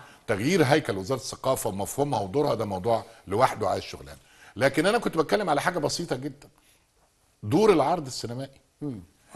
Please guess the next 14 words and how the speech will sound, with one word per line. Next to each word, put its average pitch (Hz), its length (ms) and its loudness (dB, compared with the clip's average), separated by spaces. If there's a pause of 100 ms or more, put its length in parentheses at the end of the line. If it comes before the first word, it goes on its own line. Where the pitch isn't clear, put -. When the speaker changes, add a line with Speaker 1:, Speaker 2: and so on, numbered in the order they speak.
(120)
Speaker 1:
أنت 135 160 0
دلوقتي 143 380 4
في 147 120 2
دايرة 143 460 8
اسمها 131 440 -4 (220)
إنتاج 131 420 2 (100)
توزيع 104 440 -4
دور 98 200 -2
عرض. 80 200 -2 (220)
Speaker 2:
مم. 135 200 -8 (340)
Speaker 1:
عشان 156 300 -2
تخترق - 460 4
الدايرة 123 380 4
دي، 135 280 -2